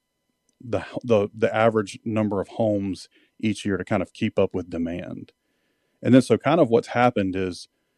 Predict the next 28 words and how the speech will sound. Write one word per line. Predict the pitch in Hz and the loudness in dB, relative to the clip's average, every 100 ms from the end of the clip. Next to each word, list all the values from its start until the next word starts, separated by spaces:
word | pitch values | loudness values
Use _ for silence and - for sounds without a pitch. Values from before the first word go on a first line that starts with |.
| _ _ - | _ _ -2
you | |
know, | 107 107 | 4 6
over | 139 | 6
the | 107 | 2
course | - 123 120 | -4 -2 -2
of | 107 | -4
the | 95 | -2
last | 98 101 92 - | 0 0 -2 -12
twelve | - 113 113 98 | -2 4 4 4
years, | 92 107 110 95 90 87 - _ _ _ _ _ _ - | -2 0 0 0 -6 -10 -18 _ _ _ _ _ _ -6
um, | 107 104 98 98 - | -2 0 0 -2 2
<clears throat> | 185 160 127 | 2 4 0
we | 120 | 0
kinda | 120 139 131 | 0 2 4
got | 127 | 4
behind | 113 - 113 113 | 2 -2 0 0
the | 98 | 0
eight | 101 110 | -2 -2
ball | 98 95 92 | 0 2 0
with | 95 92 | -2 -6
supply | - - - - 104 104 92 90 - _ _ | -10 -12 -8 -2 0 2 0 -4 -10 _ _
of | 104 | -10
houses, | - - 107 110 98 90 87 - - _ _ _ _ | -8 -2 4 4 4 -4 -10 -14 -20 _ _ _ _
you | - 104 | -6 -4
know, | 92 - | -4 -2
in | 131 131 | 4 4
the | 107 | 4
nation. | 98 113 110 - - - | 2 -2 -2 -8 -12 -14